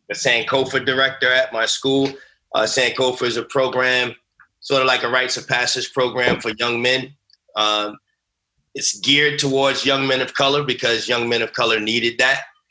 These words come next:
However, it's not something that cannot be extended to include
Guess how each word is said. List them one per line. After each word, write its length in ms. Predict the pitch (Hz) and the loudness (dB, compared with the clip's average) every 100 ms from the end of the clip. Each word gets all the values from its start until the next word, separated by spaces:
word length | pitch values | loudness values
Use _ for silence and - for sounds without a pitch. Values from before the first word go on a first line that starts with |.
| _ - | _ -2
However, 580 | 120 120 123 120 123 - | 0 2 0 -2 -6 -4
it's 220 | 120 120 127 | -2 -2 0
not 240 | 123 113 | 0 0
something 360 | 127 120 - 120 | -2 -2 -2 0
that 200 | 117 110 | 0 -2
cannot 360 | 120 120 123 - | -2 0 -2 0
be 140 | 117 | -2
extended 520 | 113 - 127 123 123 120 | 0 0 0 0 -2 -2
to 200 | 127 123 | -2 0
include 640 | 117 113 - 139 120 113 | -2 -2 0 0 0 -4